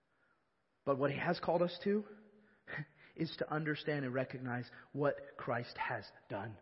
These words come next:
for us and what that should invigorate in us. And my goodness, family, as we see that more plainly and recognize what we have in Jesus,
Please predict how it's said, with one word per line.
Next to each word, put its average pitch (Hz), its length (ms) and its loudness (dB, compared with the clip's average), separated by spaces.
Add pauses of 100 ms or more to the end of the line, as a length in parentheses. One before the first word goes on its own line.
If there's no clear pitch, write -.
(240)
for 113 200 -2
us - 100 -8 (540)
and 120 200 -4
what 139 260 4
that 143 120 4 (120)
should 143 120 0
invigorate 131 640 2
in 135 160 -6
us. - 220 -8 (680)
And 147 120 -2
my 139 180 4
goodness, 139 380 0
family, 139 400 2 (460)
as 147 160 6 (100)
we 175 280 4 (380)
see 165 200 2
that 175 260 4
more 147 140 2
plainly 151 560 0
and 131 180 -6
recognize 156 640 -2
what 151 200 2
we 175 80 2
have 160 260 -2
in 143 140 -2
Jesus, 131 520 -2